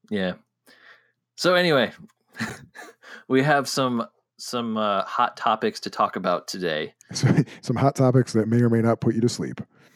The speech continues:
Speaker 2: or fire you up. One of the two. If the, if it fires you up, then f-, shoot us a comment. <laughs>
Speaker 1: Actually, so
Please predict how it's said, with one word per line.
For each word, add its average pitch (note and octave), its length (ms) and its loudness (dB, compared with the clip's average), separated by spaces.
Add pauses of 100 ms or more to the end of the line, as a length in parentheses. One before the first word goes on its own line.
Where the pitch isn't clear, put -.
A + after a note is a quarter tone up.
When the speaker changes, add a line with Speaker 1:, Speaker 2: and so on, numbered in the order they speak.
(340)
Speaker 2:
or B2+ 220 2
fire B2+ 200 6
you A#2 240 8
up. F#2+ 140 -2
One A#2+ 140 -2
of A2+ 60 -2
the A2 60 0
two. A2 220 4
If G2 120 0
the, B2+ 120 2
if C3+ 100 2
it - 80 0
fires C3+ 360 4
you A#2+ 160 4
up, - 80 0 (420)
then G#2+ 400 -2
f-, - 420 -20
shoot D3 200 4
us C3 100 4
a A#2+ 60 4
comment. A2+ 400 2 (240)
<laughs> - 960 -18
Speaker 1:
Actually, C3+ 560 2
so A#2+ 340 2